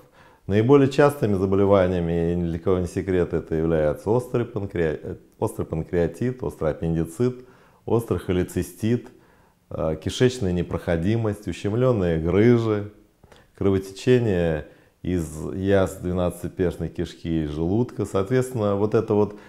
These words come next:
круг заболеваний, который я описал, э, который возникает неожиданно, вот это, собственно,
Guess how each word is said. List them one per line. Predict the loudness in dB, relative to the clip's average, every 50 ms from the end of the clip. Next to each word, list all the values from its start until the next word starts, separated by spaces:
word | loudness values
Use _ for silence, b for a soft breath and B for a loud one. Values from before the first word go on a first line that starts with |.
| B B B
круг | _ 2 4 6 4 4 2 -4 -10 -14 -12
заболеваний, | -6 -2 -2 0 2 4 4 6 6 6 6 6 4 4 0 -2
который | -2 -2 -2 -2 -2 0 0 0
я | 0
описал, | 0 -2 -6 -6 -2 0 2 4 4 4 4 2 -2 B B B B B _ -4
э, | 0 2 2 2 2 2
который | 0 0 2 2 2 4
возникает | 4 4 2 2 0 2 4 6 6 6 6 4
неожиданно, | 2 2 4 4 4 2 4 2 4 4 4 2 0 -2 -4 -4 -2
вот | -2 -2 -2 -2
это, | -2 0 0 -2 -2 B B B B _ -8
собственно, | -6 -6 -6 -6 -6 -4 -4 -4 -4